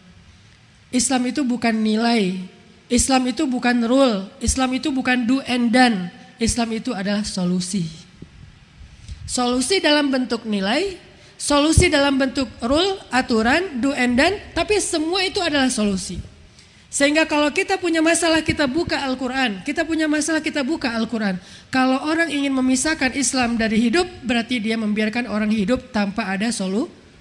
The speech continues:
solusi. Contoh, galau. Ada dua pilihan. Yang ini hafal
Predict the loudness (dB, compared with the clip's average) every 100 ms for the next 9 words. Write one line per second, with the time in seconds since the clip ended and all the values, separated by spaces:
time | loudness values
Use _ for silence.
0 | -20 -20 -6 -2 0 -2 -6 -12 -12 -10
1 | -8 -10 -12 -20 -20 -20 -20 -20 -8 -4
2 | -4 -2 -2 -2 -10 -20 -20 -20 -16 -14
3 | -16 -18 -20 -12 -2 0 2 0 -4 -10
4 | -16 -20 -20 -20 -20 -20 -20 -20 -20 -20
5 | -20 -20 -20 -20 -20 -20 -20 -20 -20 -20
6 | -20 -20 -20 -10 -4 -2 0 0 0 -2
7 | -2 0 -2 -4 -10 -20 -20 -20 -20 -20
8 | -20 -20 -20 -20 -20 _ _ _ _ -2
9 | -2 0 0 2 0 -2 -4 -4 -2 -2
10 | -2 -2